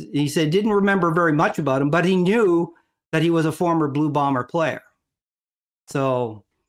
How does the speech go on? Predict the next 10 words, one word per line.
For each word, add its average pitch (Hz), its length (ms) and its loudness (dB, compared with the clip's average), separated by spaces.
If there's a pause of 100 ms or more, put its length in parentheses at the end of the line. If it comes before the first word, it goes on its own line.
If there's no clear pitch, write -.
(520)
Ernie 202 240 2
Williams, 151 580 0 (800)
ninety-nine 175 560 0
percent 151 380 -2
sure 143 280 0
Ernie 143 160 0
Williams 135 440 0
is 123 140 -6
the 117 80 -12
first - 580 -2